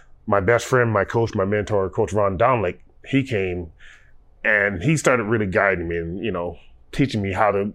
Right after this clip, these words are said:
you know, be successful. So between, uh, you know, it was a culmination of things as far as amateur wrestling goes. That's why I ha-, I have a strong love for it, because really it, it changed my life.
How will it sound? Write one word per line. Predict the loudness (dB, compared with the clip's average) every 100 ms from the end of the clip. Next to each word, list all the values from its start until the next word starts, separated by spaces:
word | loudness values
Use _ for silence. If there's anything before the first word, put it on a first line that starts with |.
| -10 -4
you | -2
know, | -2
be | -2 -4
successful. | -4 0 0 0 -6 -10 -20 -20 -20 -20 -20 -20 -20 -20 -20 -8
So | 0 4 4 4 0 -4 -10 -20 -20 -12 -6
between, | -2 2 2 2 -2 0
uh, | 0 2
you | 2
know, | 2
it | 2
was | -2 -4 -16 -12 -4
a | -2
culmination | 2 0 2 0 0 -2 -4
of | -8
things | -6 -6 -6 -8
as | -8
far | -6 -6
as | -4
amateur | -4 -4 -6 -4
wrestling | -6 -6 -6
goes. | -6 -6 -10 -20 -20 -20 -4
That's | -2 2
why | 2
I |
ha-, | 4 2 2 0
I | -2
have | -2
a | -4
strong | 0 0 0 0
love | -2
for | -4 -8
it, | -8
because | -10 -8 -8 -2
really | 2 4 4 0
it, | -4
it | -8 -8
changed | -4 -2 -2
my | -4
life. | 0 0 -2 -8